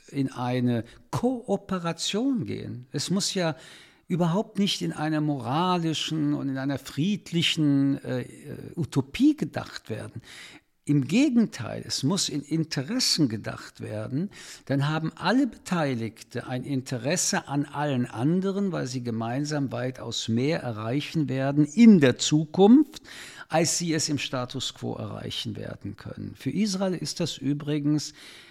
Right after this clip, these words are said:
äh, die Rettungsgarantie. Ist das wahrscheinlich?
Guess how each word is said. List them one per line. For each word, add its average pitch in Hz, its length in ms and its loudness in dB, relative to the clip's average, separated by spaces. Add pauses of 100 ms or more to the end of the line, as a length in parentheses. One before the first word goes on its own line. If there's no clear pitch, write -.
(240)
äh, 127 160 0
die 127 100 2
Rettungsgarantie. 117 1000 -6 (1300)
Ist - 460 4
das 190 320 4
wahrscheinlich? 202 1040 6